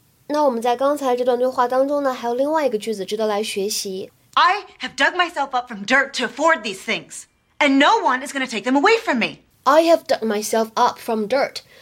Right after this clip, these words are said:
Speaker 1: to afford these things, and no one is gonna take them away from me. 我呢，从逆境当中靠自己起家，才能够买得起这些东西。没有人能够从我这里抢走这些东西。这里的dig oneself up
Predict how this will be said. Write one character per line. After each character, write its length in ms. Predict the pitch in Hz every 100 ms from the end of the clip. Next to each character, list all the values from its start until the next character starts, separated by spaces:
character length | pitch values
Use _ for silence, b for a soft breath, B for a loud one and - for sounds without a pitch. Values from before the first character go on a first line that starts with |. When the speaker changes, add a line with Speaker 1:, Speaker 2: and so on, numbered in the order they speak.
| b -
Speaker 1:
to 140 | -
afford 560 | 247 240 - 320 226 -
these 400 | 196 190 233 220
things, 480 | - 285 262 175 170 B B B
and 160 | 214 220
no 160 | 247
one 260 | 311 302 294
is 120 | 254
gonna 220 | 247 220
take 240 | 214 262 226
them 180 | 196 143
away 360 | 185 226 247
from 300 | 202 190 180
me. 400 | 180 196 127 - _ b b b b -
我 160 | 226
呢， 160 | 254 269
从 180 | 294 294
逆 140 | 339
境 160 | 269 247
当 220 | 247 254
中 160 | 269
靠 200 | 269 285
自 160 | 254 247
己 120 | 202
起 220 | 214 - 185
家， 240 | 202 202
才 120 | 214
能 120 | 202 202
够 140 | 208
买 180 | 208 170
得 80 | 196
起 160 | 214
这 100 | 208
些 120 | 233
东 200 | 269 294
西。 300 | 330 - - b b b
没 320 | 202 208 233
有 140 | 330 262
人 300 | 196 196 220
能 140 | 220
够 160 | 233 233
从 200 | 233 233
我 100 | 226
这 160 | 196 208
里 180 | 190 -
抢 340 | - 214 202
走 220 | 226 233 185
这 180 | 190
些 160 | 185 196
东 220 | 214 226
西。 320 | 233 214 - - _
这 140 | - 359
里 140 | 311
的 80 | 247
dig 340 | 196 226 294 - -
oneself 640 | 226 226 233 285 269 170 -
up 280 | - 214 -